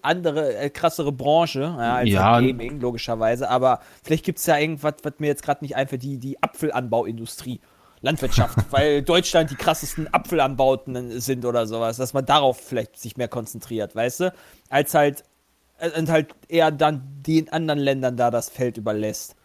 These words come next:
Speaker 2: Naja, wenn
Speaker 1: Weil's
Speaker 2: etwas
Speaker 1: halt eh schon
Speaker 2: sch-,
Speaker 1: abgelaufen ist
Speaker 2: ja,
Speaker 1: jetzt so.
Speaker 2: aber wenn etwas schlecht läuft, kannst du dich ja auch
Speaker 1: Abgefahren.
Speaker 2: drum kümmern, das zu ändern. Und ich hab schon das Gefühl, dass da in Deutschland die letzten drei, vier Jahre sehr viel passiert ist. So. Also man,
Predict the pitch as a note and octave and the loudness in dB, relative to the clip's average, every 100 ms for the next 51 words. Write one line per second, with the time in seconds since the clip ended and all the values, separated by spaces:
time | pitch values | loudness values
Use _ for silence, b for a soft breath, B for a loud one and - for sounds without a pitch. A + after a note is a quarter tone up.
0 | - F#2 F2+ G#2 A#2 A2+ A#2 E3+ - G#3+ | 0 4 6 6 6 4 4 2 0 -2
1 | F3 C#3+ - D3 C3 B2+ C#3 A#2+ G#2+ A2 | 2 2 0 2 2 2 -2 0 6 8
2 | C3+ D3 B2 B2 B2 B2+ - B2+ A2+ F#2+ | 8 8 6 4 4 4 4 2 4 4
3 | A2+ - C3 A#2+ A#2 A#2 A2 A#2+ A2 A#2+ | 4 4 2 4 2 4 4 4 2 4
4 | A#2 A#2 A2 G2+ G2+ C#3 A2 G2 A2 - | 6 6 4 2 4 6 6 4 2 4
5 | C3+ - - - D3 C#3 G#2+ G2 G2 G2 | 2 4 2 4 4 4 2 2 4 2
6 | - G2+ G2 G2 G2+ - - G#2 G2+ G2 | 2 2 4 2 2 0 -4 2 2 0
7 | B B B B B B _ - G2+ G#2 | B B B B B B _ -4 2 4
8 | - G#2+ F#2+ F2+ A2+ A#2+ A#2+ A#2+ - G#2+ | 6 6 8 8 6 6 4 4 -2 -2
9 | G2+ A2 - G#2+ A2 - C#3+ C#3+ F#2 - | 2 2 2 0 0 2 0 0 -4 -2
10 | F#2 F2+ F#2+ G2 G2 G2+ G2+ | -4 0 0 2 2 0 -2